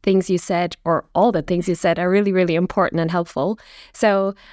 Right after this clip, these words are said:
looking at this from another, like, hands-on perspective, what advice would you give to businesses that are just starting their journey in addressing Scope three emissions?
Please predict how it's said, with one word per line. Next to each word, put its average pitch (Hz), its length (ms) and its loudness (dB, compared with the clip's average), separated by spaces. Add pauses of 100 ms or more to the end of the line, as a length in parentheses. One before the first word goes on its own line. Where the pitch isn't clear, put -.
(240)
looking 262 400 2
at 226 160 0
this 214 400 -2
from 190 300 0 (120)
another, 175 340 2
like, 151 200 -4
hands-on 156 600 -2
perspective, 147 640 -4 (480)
what 220 260 2
advice 185 600 -2
would 196 120 0
you 185 100 0
give 175 440 0 (120)
to 190 260 2
businesses 240 540 0
that 180 140 2
are 180 80 0
just 175 360 -2
starting 165 580 -2
their 147 160 -2
journey 139 460 -4
in 156 200 0
addressing 156 400 -2
Scope 147 300 -6
three 160 220 -2
emissions? 156 420 -2